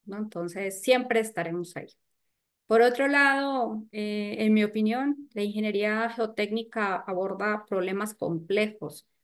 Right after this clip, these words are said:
porque no hay soluciones repetibles, no hay suelos únicos, no hay suelos homogéneos. Siempre hay complejidad en el, en el problema.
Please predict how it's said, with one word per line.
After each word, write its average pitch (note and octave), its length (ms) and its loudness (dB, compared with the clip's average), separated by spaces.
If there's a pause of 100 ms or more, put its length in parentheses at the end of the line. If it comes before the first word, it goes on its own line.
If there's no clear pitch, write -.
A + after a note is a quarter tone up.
(100)
porque F3+ 560 -6
no G3 240 -4
hay G#3 120 0
soluciones G#3+ 960 -2 (920)
repetibles, C4 1080 0
no G3+ 140 -2
hay G3 120 0
suelos A3+ 580 2
únicos, B3+ 520 0
no F#3+ 120 -2
hay F3+ 120 -4
suelos A3 540 0
homogéneos. A3+ 920 -4 (320)
Siempre C4+ 800 0
hay A3 300 2
complejidad G3 880 -4 (1900)
en G3+ 340 0
el, F#3 520 -2 (200)
en B3 280 2
el A#3 160 6
problema. E3+ 640 -2